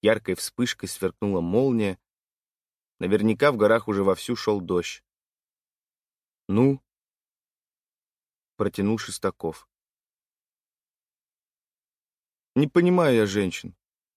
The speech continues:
вздохнул Антон. «Согласен. Странные они существа». «Нет, я серьёзно», воскликнул Леваков. В голове так и звучали слова Юли,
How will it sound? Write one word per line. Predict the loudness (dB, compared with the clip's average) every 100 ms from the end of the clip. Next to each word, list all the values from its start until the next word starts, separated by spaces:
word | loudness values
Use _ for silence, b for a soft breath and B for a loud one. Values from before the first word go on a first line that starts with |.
| _ _ _ _ _ _ _ _ _ _ _ _ _
вздохнул | -6 -2 0 0 0
Антон. | -2 -4 -8 -8 _ _ _ _ _ _ _ _ _ _ _ _ _ _ _ _ _ _ _ _ _ _ _ _ _ _
«Согласен. | -4 -4 0 -2 -2 -8 -16 _ _ _ _ _ _ _ _ _
Странные | -20 -6 -2 0 0
они | 0 -2
существа». | -6 -12 -10 -4 -6 -6 _ _ _ _ _ _ _ _ _ _ _ _ _ _
«Нет, | 2 4 2 0
я | -2
серьёзно», | 0 -2 2 2 0 -6 -10 _ _ _ _ _ _ _ _ _ _ _ _ -4
воскликнул | -4 -2 -6 -4 -2 -2
Леваков. | 0 -2 0 -2 -2 _ _ _ _ _
В | 0
голове | 2 4 2
так | 0 -4
и |
звучали | -4 -4 0 0 0
слова | -2 0 0
Юли, | 0 -2 -2 -4